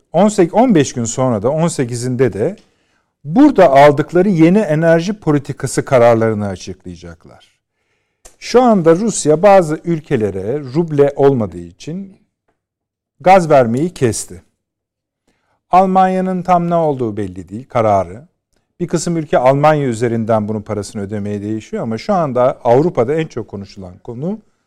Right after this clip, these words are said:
bu, gaz meselesi. İkinci en çok konuşulan da tabii nato zirvesinden sonra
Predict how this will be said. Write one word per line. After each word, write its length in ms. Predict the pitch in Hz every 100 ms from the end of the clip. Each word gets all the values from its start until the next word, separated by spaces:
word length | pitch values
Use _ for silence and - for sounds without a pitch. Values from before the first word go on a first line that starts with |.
| _ _ _ _ _ _ _ _ _
bu, 260 | 165 220 - - _ -
gaz 260 | 165 151
meselesi. 600 | 107 92 - - - _ _ _ _ _ _ _ _ -
İkinci 360 | 120 170 202 240
en 160 | 156
çok 240 | 123 117 -
konuşulan 540 | 117 110 131 117 117
da 60 | 147
tabii 260 | 160 139
nato 260 | 151 156 135
zirvesinden 720 | 117 117 120 131 127 143 147
sonra 560 | 131 117 113 151 214